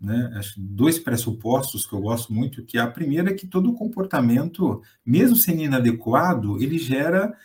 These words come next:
ele gera uma satisfação para a pessoa. Todo comportamento inadequado, ele gera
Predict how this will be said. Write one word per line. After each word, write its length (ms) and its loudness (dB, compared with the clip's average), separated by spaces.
ele 180 0
gera 380 2
uma 240 2
satisfação 760 -6
para 240 -4
a 20 -2
pessoa. 460 -12
Todo 260 2
comportamento 960 -4
inadequado, 1080 -2
ele 180 4
gera 600 2